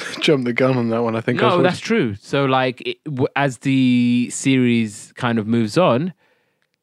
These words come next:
Speaker 2: so, for example, from series six, the episodes featured the adventures of Rex and his best friend Michael, and Rex inherits Eric's condition. And,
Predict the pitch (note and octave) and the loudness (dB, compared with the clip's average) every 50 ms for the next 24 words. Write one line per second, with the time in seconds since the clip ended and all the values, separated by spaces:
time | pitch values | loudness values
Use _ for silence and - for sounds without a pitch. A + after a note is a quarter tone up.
0 | _ _ _ _ _ _ _ _ _ _ _ _ _ - - - D3 C3+ B2+ B2 | _ _ _ _ _ _ _ _ _ _ _ _ _ -16 -4 0 2 4 4 4
1 | B2 - - C3 B2 - C#3 B2+ C3 B2 - B2+ - - - B2 A#2+ A#2 A#2 A2+ | 2 2 0 -2 0 2 2 0 2 0 -2 -4 -4 0 0 2 2 2 0 0
2 | A2 - - C#3 C3+ B2+ B2 A#2 - - - F#3 E3+ E3 _ _ - - - _ | -2 -2 0 0 2 2 2 0 -2 0 0 0 0 0 _ _ -20 -20 -20 _
3 | _ _ _ _ _ _ _ _ _ _ _ - - C#3 - - - C3+ C3+ A#2 | _ _ _ _ _ _ _ _ _ _ _ -6 -6 -4 -4 -2 -2 0 -2 -2
4 | - - C3 B2 - - C3 A#2+ A#2 G#2+ - A#2 A#2 G#2 A#2+ B2+ A#2+ - - A#2+ | 0 -2 -2 -2 0 0 0 0 0 0 0 -2 0 0 0 0 0 -2 -4 -4
5 | G#2 G#2+ G#2 F2+ G2 A#2+ D3 D3 - - _ - - - - _ - A#2 A#2 A2 | -2 -4 -4 0 0 0 0 0 -2 -10 _ -16 -16 -16 -16 _ -8 -6 -4 -4
6 | G#2+ G#2 - _ B2+ A#2 - - - A2 G2+ G2+ A2 D3+ E3 F3+ F3 - - F3+ | -4 -6 -4 _ -4 -4 -4 -4 -6 -4 -4 -2 0 0 0 0 -2 0 2 4
7 | F3 F3+ F3+ F3+ - _ _ _ _ _ _ _ _ _ _ _ _ _ _ _ | 4 4 2 0 -4 _ _ _ _ _ _ _ _ _ _ _ _ _ _ _
8 | _ _ B2 A#2+ A#2+ A#2+ A#2+ A#2 A#2 A#2 A2+ C#3 D3+ C3 - - - B2+ C3+ A#2+ | _ _ -2 0 0 2 2 2 0 0 0 0 0 -2 -4 -8 -4 -4 -2 0
9 | B2 D3+ D#3+ D3 C3 - - - B2+ C3 B2+ B2 G2+ - - - B2 A#2 - D#3 | 0 0 0 0 -2 -4 -6 -4 -2 -2 -2 -2 -4 -8 -6 -4 -4 -2 0 -2
10 | E3+ - - F3 E3+ E3+ E3+ F3 E3+ - _ _ _ _ _ _ _ _ _ _ | -2 0 0 0 2 2 0 0 -4 -6 _ _ _ _ _ _ _ _ _ _
11 | _ _ _ _ _ _ _ _ _ _ _ _ _ _ _ _ _ - A#2 A#2+ | _ _ _ _ _ _ _ _ _ _ _ _ _ _ _ _ _ -2 0 0
12 | A#2+ A#2 A#2 A#2 A#2 A#2 G#2+ - | 2 2 2 0 0 -2 -4 -8